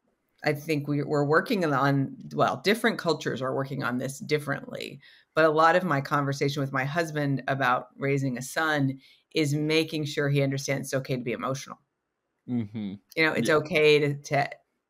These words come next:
Speaker 1: express feelings or say, like, when I, when I sort of overflow and say, "I can't do this anymore, I'm overloaded," you know, but, like, I'm really having a feelings moment. And I think sometimes,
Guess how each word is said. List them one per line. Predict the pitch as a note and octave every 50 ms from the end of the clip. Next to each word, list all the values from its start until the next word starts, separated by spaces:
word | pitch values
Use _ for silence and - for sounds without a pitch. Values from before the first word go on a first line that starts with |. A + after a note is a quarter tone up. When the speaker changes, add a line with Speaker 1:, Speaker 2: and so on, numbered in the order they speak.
| _ -
Speaker 1:
express | D#3+ C#3+ - - D#3+ C#3+ C#3 -
feelings | - - F3 F3+ E3+ D3 A2+ F2+ F#2 - - - -
or | - C#3+ C#3+ C#3 C#3 C#3+
say, | C#3 - - C#3+ C#3 - - -
like, | D3 C#3 C#3+ - - _ _ -
when | D#3+ D#3 D3+
I, | D#3+ F3 F#3 G3+ - - - _ _ - E3 D3 - -
when | D#3 E3 D#3
I | D3+ D#3 D#3 D#3 D#3
sort | D#3 - D#3 C#3
of | C#3 C3+
overflow | - D3+ D#3+ D3+ D3+ D3 C#3+ C#3+ D#3+ E3 D#3+ D3+ C#3
and | C#3 C#3 C3+
say, | - D3 C3+ C3+ - -
"I | - - -
can't | - F4+ F4+ D#4 A#3
do | A#3+ C4+ E4+ D#4+
this | C4 G#3+ A3 -
anymore, | F3+ E3+ D#3+ D#3 D#3 D#3 D#3 D#3+
I'm | G3 B3 D#4
overloaded," | D#4 C#4 D4 C#4+ C#4 B3+ A#3+ B3+ B3+ A#3+ G3+ D#3 C#3+
you | D3+ D3+ C#3+
know, | D3 - - - - - - _
but, | F3 F3
like, | E3+ E3+ E3
I'm | D#3+ D#3+ F#3 G3+ G3
really | F#3+ F#3 F3+
having | F#3+ F3+ D#3 D#3 D3 C#3+
a |
feelings | C3+ - - F#3+ G#3 G#3 G3 E3+ D#3 C#3
moment. | D3+ C#3+ C#3 C3+ C3+ C#3 C#3 C3+ -
And | - - D3 C#3+
I | C#3+ D3
think | C#3+ C#3+ D3 D3 C#3+
sometimes, | C#3+ - D#3 D#3 E3+ D3+ F3 C#3+ C#3+ C#3+ C3 C3+ C3 C3+ -